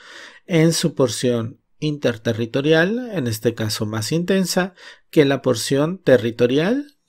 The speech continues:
que aquí la observamos de una tonalidad más clara.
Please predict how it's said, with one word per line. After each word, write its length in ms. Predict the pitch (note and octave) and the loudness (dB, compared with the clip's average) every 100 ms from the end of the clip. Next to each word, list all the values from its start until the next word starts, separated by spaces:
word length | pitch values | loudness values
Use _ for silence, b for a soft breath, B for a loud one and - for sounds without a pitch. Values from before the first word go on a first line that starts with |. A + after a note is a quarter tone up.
| - | -6
que 80 | |
aquí 220 | B2 - A#2+ | -4 -2 -4
la 100 | B2 | -4
observamos 720 | A2+ B2+ A#2+ C3 C#3 F3 F3 | -2 -4 -2 -4 -4 -6 -4
de 100 | B2 | -6
una 240 | A#2+ B2 | -4 -6
tonalidad 640 | A#2 A2+ A2+ A2 A2 F3 - | -6 -4 -4 -4 -4 -6 -6
más 340 | D#3 A#2+ G#2+ | -6 -6 -8
clara. 460 | - A2 A2+ - - | -8 -6 -6 -10 -14